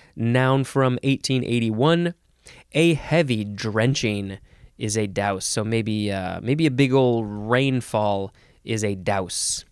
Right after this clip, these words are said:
Flippity flap flap. The third form of douse, uh, you can also pronounce it deuce. Yeah, deuce, I think.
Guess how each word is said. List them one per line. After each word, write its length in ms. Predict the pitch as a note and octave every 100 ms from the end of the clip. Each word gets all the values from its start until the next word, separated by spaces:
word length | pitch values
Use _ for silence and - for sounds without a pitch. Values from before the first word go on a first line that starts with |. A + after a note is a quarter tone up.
| _ _ - - _ _ _ _ _ _
Flippity 640 | _ - - E4 F4 D#4 D4
flap 260 | G4 F4+
flap. 280 | - D#4 B3 - _ _ _ _ _ _ _ _ - - -
The 160 | C3+ F3
third 360 | - G3 G3+ E3+
form 340 | C#3 B2+ B2
of 300 | - A2+ G#2+
douse, 500 | A2 G2+ C3 - - - _ _ _ _ -
uh, 240 | A2+ A2+
you 160 | G2+ B2
can 160 | C3+ A#2+
also 460 | G#2 F#3+ C#4+ A#3
pronounce 600 | F3 - C#3+ C#3 C3+ -
it 280 | B2+ A#2+ - - - A#2+ A#2+
deuce. 640 | C3+ C4+ F#4 - - - - _ _ _ -
Yeah, 300 | A#2+ F3 G#2+
deuce, 460 | A2 C3+ B3 -
I 100 | G#2
think. 400 | - G#2 G2 -